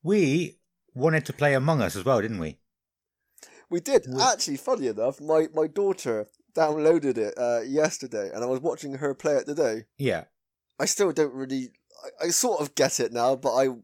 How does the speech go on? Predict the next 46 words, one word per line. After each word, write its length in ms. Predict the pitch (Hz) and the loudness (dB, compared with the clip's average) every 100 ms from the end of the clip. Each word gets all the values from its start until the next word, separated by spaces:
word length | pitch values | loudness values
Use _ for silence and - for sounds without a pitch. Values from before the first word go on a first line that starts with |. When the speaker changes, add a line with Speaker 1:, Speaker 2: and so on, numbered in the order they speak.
| - | -8
Speaker 2:
know, 340 | 135 120 120 113 _ _ _ _ | -4 -2 -4 -8 _ _ _ _
I 60 | 139 | 0
wasn't 300 | 160 143 139 | 0 0 -2
really 100 | 135 | -4
paying 300 | 156 139 127 | -2 -4 -4
too 100 | 131 | -8
much 200 | 123 131 | -8 -12
attention 580 | - 135 120 - 113 120 _ _ _ _ | -2 -2 -2 -10 -16 -18 _ _ _ _
Speaker 1:
Yeah. 160 | 135 87 | -6 -4
Speaker 2:
to 220 | 143 120 | -2 -2
it. 140 | 104 - _ _ _ - | -2 -8 _ _ _ -8
Speaker 1:
Cool. 240 | 101 71 | -8 -8
Speaker 2:
It 80 | 110 | -8
was 100 | 127 | -6
just 140 | 131 135 | -6 -8
the 60 | |
fact 240 | - 139 117 | 0 0 2
that 80 | 131 | 0
I 60 | |
enjoyed 280 | 131 135 127 | 0 -4 -6
the 80 | 123 | -4
silence 400 | - 135 117 110 | 0 0 -2 -8
for 100 | 107 | -14
five 300 | - 107 104 | -10 -10 -10
minutes. 280 | 110 104 - - - - | -14 -16 -18 -20 -20 -6
Speaker 1:
<laughs> 440 | 151 - 147 - - _ - - - 165 _ | -4 -2 -6 -6 -12 _ -20 -20 -20 -20 _
So, 300 | - 156 139 _ _ _ _ _ | -4 -4 -4 _ _ _ _ _
I 180 | 139 190 | 2 4
haven't 280 | 160 143 113 | 4 2 0
played 200 | 110 95 | -2 -2
it 80 | 87 | -4
yet. 340 | 82 85 - _ _ _ _ _ _ - | -4 -6 -6 _ _ _ _ _ _ -6
Um, 380 | 107 104 101 - | -2 -2 -4 -10
and 120 | 110 | -4
it, 100 | 113 107 | -4 -2
it 160 | 120 | -2
wasn't, 380 | 117 160 143 120 | 0 0 0 -4
it 100 | 127 | -2
was 140 | 131 135 | -2 0
already, 380 | 165 147 123 | 2 2 2
like, 260 | 110 95 - 87 - - | 2 0 -2 -20 -10 -2
big 220 | 127 82 | -2 -2
for 220 | - 90 | -6 -4
a 80 | 85 | -4
while 440 | 90 98 78 76 - | 0 0 0 -4 -12
before 540 | 76 95 87 78 | -10 -6 -4 -4